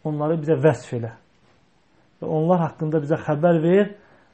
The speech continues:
hətta biz bilmədiyimiz halda onlardan olmayaq." Peyğəmbər sallallahu aleyhi və səlləm deyir ki, "Əmə innəhum ixvanukum." Amma deyir ki, onlara gəldikdə isə onlar sizin qardaşlarınızdır.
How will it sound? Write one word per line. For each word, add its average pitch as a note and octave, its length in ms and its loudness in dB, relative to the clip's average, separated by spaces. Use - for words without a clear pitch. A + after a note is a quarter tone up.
hətta D#3+ 380 -2
biz D3 220 -6
bilmədiyimiz D3 540 -2
halda C#3 300 -2
onlardan C#3+ 460 -2
olmayaq." B2 460 -4
Peyğəmbər C3+ 380 -4
sallallahu C3+ 560 -6
aleyhi B2+ 200 -4
və A#2 120 -8
səlləm C#3 200 -8
deyir C#3 140 -8
ki, C#3+ 220 -8
"Əmə C#3+ 560 -4
innəhum C#3 520 -6
ixvanukum." A#2+ 720 -8
Amma C3 320 -8
deyir B2+ 160 -8
ki, D3+ 60 -12
onlara B2+ 320 -4
gəldikdə A#2+ 480 -8
isə B2 80 -12
onlar B2+ 300 -6
sizin B2 280 -8
qardaşlarınızdır. A#2 840 -8